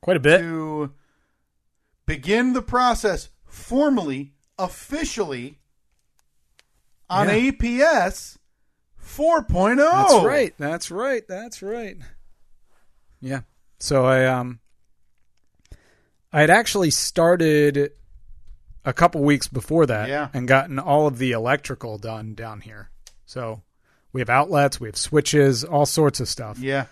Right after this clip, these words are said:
Speaker 1: And it's, uh, it's, it's coming along. But now we have walls, we have insulation,
Speaker 2: Yeah,
Speaker 1: we have
Speaker 2: so
Speaker 1: paneling, we have, uh,
Speaker 2: we didn't
Speaker 1: flooring.
Speaker 2: s-, yeah, we didn't specify what we got on this trailer
Speaker 1: Yeah.
Speaker 2: load of stuff,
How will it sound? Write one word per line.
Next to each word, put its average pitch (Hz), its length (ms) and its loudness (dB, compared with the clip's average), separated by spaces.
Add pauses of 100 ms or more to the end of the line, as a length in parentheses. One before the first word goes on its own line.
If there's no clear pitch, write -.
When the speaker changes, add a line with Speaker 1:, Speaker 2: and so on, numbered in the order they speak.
(300)
Speaker 1:
And 123 240 -8
it's, 120 220 -4
uh, 117 460 -2
it's, - 320 -8 (100)
it's 135 140 -6
coming 170 260 0
along. 165 380 -2 (400)
But 143 140 -2
now 139 200 4
we 151 140 4
have 123 240 0
walls, 127 580 -2 (160)
we 123 80 -8
have 117 100 -8
insulation, 147 800 -2 (300)
Speaker 2:
Yeah, 143 380 -2
Speaker 1:
we 131 80 2
have 151 80 2
Speaker 2:
so 165 80 -2
Speaker 1:
paneling, 170 600 0 (280)
we 131 100 2
have, 131 340 4
uh, 117 460 2 (680)
Speaker 2:
we 147 120 -14
didn't 156 120 -6
Speaker 1:
flooring. 180 360 6
Speaker 2:
s-, 208 40 -14 (120)
yeah, 165 80 -10
we 147 120 -12
didn't 160 160 -12
specify 202 540 -8
what 156 220 -10
we 143 80 -12
got 156 260 -6
on 170 120 -8
this 127 180 -14
trailer 180 400 -6
Speaker 1:
Yeah. 139 100 -2
Speaker 2:
load 143 140 2
of 113 120 -10
stuff, 226 440 -6